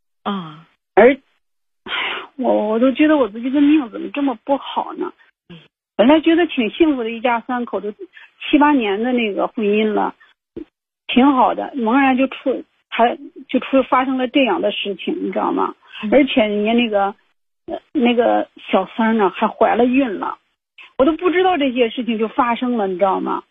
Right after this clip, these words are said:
Speaker 1: 哎呀妈。
Speaker 2: 人家生了，还生了个双胞胎，都是个男孩子，你知道吗？
Speaker 1: 哎呀妈，还生个双胞胎？
Speaker 2: 可不是，我生了个姑娘，她生了个双胞胎，生了都是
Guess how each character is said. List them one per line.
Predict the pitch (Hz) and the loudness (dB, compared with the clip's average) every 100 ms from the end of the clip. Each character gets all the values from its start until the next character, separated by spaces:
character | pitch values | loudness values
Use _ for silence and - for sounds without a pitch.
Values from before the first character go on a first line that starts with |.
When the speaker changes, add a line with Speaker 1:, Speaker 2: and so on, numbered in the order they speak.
| _ _ | _ _
Speaker 1:
哎 | 165 | -20
呀 | 165 | -20
妈。 | - _ _ _ _ _ | -20 _ _ _ _ _
Speaker 2:
人 | 220 269 | 4 4
家 | 285 | 4
生 | 277 311 285 | 0 -2 -4
了， | - | -4
还 | 254 | -4
生 | - 294 277 | 0 2 2
了 | 240 | 2
个 | 233 240 - | 0 -6 -8
双 | - 269 254 | -2 0 2
胞 | 254 | 0
胎， | 247 247 226 _ | -2 -4 -4 _
都 | 285 294 | 0 2
是 | |
个 | 277 233 | 0 -2
男 | 185 233 | -2 -2
孩 | 226 185 | -4 -6
子， | 180 190 - _ _ _ | -6 -12 -12 _ _ _
你 | 208 | -2
知 | 190 | 2
道 | 196 | 2
吗？ | 190 - - - _ _ _ _ _ - | 2 -2 -4 -12 _ _ _ _ _ -10
Speaker 1:
哎 | 202 | -6
呀 | |
妈， | 254 | -4
还 | 240 | -4
生 | - 269 | -4 -2
个 | 285 | -2
双 | 285 | 0
胞 | 285 294 | 0 2
胎？ | 269 269 269 262 _ _ _ _ _ _ _ | 2 2 2 -4 _ _ _ _ _ _ _
Speaker 2:
可 | - - 269 | -2 4 4
不 | 247 | 2
是， | 277 294 | 0 0
我 | 226 220 | 2 0
生 | - 302 | 0 -2
了 | 285 | 0
个 | 285 294 269 | -2 -2 -4
姑 | 285 294 | 0 2
娘， | 262 220 185 - _ _ _ _ _ | 2 2 -2 -4 _ _ _ _ _
她 | 277 | -6
生 | 269 294 | -2 0
了 | 277 | 0
个 | 277 | 0
双 | 285 269 | 0 2
胞 | 269 | 2
胎， | 277 254 | 2 0
生 | - 277 | 0 -2
了 | 262 | 0
都 | 294 311 | 2 2
是 | 277 226 | 2 -2